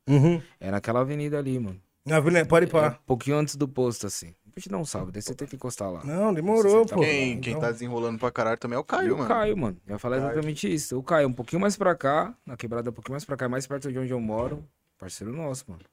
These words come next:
Speaker 2: Corta muito.
Speaker 3: O cara tá cortando
Speaker 1: Não,
Speaker 3: muito,
Speaker 1: boa,
Speaker 3: mano.
Speaker 1: boa, mano. É que eu,
Speaker 2: Nossa.
Speaker 1: pô, o primeiro dia foi triste. Triste o fim, mano.
Speaker 2: Não, acabou a tristeza, parceiro. Encosta ali no Caio ali, ó.
Speaker 1: Ah, que bom, mano, que bom.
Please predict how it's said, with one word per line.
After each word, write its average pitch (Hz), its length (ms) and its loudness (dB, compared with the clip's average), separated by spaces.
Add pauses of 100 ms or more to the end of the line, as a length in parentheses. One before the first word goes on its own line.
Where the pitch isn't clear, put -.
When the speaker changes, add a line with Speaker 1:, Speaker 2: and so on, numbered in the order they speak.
(140)
Speaker 2:
Corta 90 240 -12
muito. 151 340 -10
Speaker 3:
O - 20 -20
cara - 160 -14
tá 104 100 -12
cortando 110 360 -10
Speaker 1:
Não, 131 160 -2
Speaker 3:
muito, 135 140 -4
Speaker 1:
boa, 127 180 2
Speaker 3:
mano. 170 120 6
Speaker 1:
boa, 139 340 4
mano. 110 280 0
É 147 160 -2
que - 160 -12
eu, 135 220 0
Speaker 2:
Nossa. 131 120 -4
Speaker 1:
pô, 156 120 -2
o - 80 2
primeiro 143 260 0
dia 135 160 0
foi 185 160 -2
triste. - 480 0 (440)
Triste 139 300 -4
o 180 60 0
fim, 180 220 -4
mano. 139 200 0 (320)
Speaker 2:
Não, 120 380 2
acabou 107 320 0
a - 20 -2
tristeza, 117 460 0
parceiro. 101 360 -2
Encosta 110 200 -2
ali 120 100 0
no 123 140 0
Caio 113 240 2
ali, 101 180 0
ó. 85 80 -6 (500)
Speaker 1:
Ah, 117 220 -2
que 139 160 -4
bom, 117 260 -2
mano, 110 160 -2
que - 140 -6
bom. 117 180 2